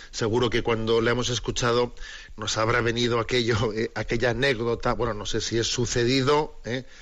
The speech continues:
O, o será un poco, pues, una, una invención, pero vamos, que es de esas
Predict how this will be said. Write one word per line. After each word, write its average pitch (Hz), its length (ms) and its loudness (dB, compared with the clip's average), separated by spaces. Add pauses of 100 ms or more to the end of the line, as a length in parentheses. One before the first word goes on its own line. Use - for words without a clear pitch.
(640)
O, 85 520 -6
o 98 120 -6
será 110 380 0
un 110 100 0
poco, 113 300 -2
pues, 110 160 -2
una, 113 380 0
una 123 240 0
invención, 117 580 0
pero 113 160 2
vamos, 117 320 0
que 117 300 2
es - 240 -2
de 120 140 -2
esas 117 260 0